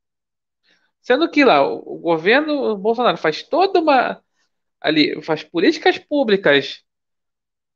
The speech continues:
mesmo criticado pelos seus ditos apoiadores, faz lá política pública, e mesmo assim, chegando em dois mil e vinte e dois, passado quatro anos de governo, e continuam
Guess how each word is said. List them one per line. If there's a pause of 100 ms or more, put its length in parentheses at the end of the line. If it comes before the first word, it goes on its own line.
(640)
mesmo
criticado
pelos
seus
ditos
apoiadores, (440)
faz
lá
política
pública, (1300)
e
mesmo
assim, (480)
chegando
em
dois
mil
e
vinte
e
dois, (240)
passado
quatro
anos
de
governo, (380)
e
continuam